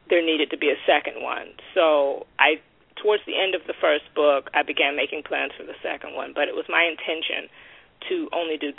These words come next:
two books, and even as I was finishing up the second book, people were already clamoring for the third one. So I started exploring, you know, what, um, elements of the story I could use for the third one. But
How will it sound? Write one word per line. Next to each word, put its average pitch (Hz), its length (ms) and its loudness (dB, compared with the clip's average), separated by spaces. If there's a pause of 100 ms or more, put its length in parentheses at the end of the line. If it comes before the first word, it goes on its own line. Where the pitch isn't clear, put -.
two 202 220 0
books, 131 320 -4
and 151 140 -4
even 147 240 -4 (1200)
as 180 160 4
I 165 80 4
was 156 160 -2
finishing 165 400 -8
up - 160 -10
the - 160 -14
second 165 240 -4
book, 143 160 -8 (240)
people 156 240 -6
were 156 80 0
already 151 320 -2
clamoring 156 560 -6
for 160 80 -8
the 156 80 -16 (120)
third 160 360 4
one. 147 240 -4 (160)
So 151 320 0 (800)
I 156 240 4
started 151 320 4
exploring, 151 880 2
you 156 160 -4
know, 139 160 -6
what, 143 480 4 (480)
um, 131 160 0 (240)
elements 151 480 2
of 143 80 -10
the 147 80 -12 (160)
story 147 600 -2 (300)
I 143 200 6
could - 160 -6
use 151 240 -2 (120)
for 156 100 -2
the - 180 -6
third 147 320 4
one. 135 320 -8 (160)
But 135 240 0